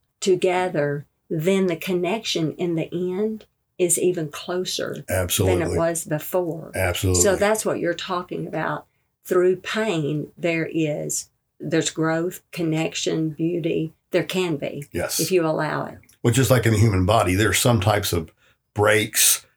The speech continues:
Speaker 2: or ruptures in the body that once it heals back,
Speaker 1: Mm-hmm.
Speaker 2: it's actually stronger than it was before the break or before
Speaker 1: Yes.
Speaker 2: the rupture.
Speaker 1: Yes.
Speaker 2: And relationships can truly be like that,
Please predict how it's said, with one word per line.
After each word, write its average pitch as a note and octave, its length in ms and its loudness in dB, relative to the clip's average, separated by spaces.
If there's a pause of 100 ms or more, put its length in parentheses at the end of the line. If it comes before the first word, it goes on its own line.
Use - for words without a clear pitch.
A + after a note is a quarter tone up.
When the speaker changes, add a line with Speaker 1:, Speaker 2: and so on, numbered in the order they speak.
(140)
Speaker 2:
or F2 140 2
ruptures G2 500 4
in F#2 100 2
the E2+ 80 0
body F#2+ 360 4
that G2 180 -2
once G#2+ 300 0
it - 200 -2
heals A2 560 0
back, G#2+ 520 -2
Speaker 1:
Mm-hmm. E3+ 280 -4
Speaker 2:
it's F2+ 160 2
actually A2 300 4
stronger F#2+ 520 2
than F#2+ 200 2
it G#2 180 0
was F2 520 -2 (540)
before F2 380 0
the E2+ 120 -6
break F#2 600 -4
or - 80 -2
before E3+ 300 2
Speaker 1:
Yes. E2+ 100 0
Speaker 2:
the E2+ 80 -4
rupture. E2+ 520 -2 (260)
Speaker 1:
Yes. D#3 120 -2
Speaker 2:
And G2+ 140 4
relationships G#2+ 720 4
can F#2+ 220 0
truly A#2+ 500 4
be G2+ 240 0
like G#2+ 360 0
that, F2+ 340 -4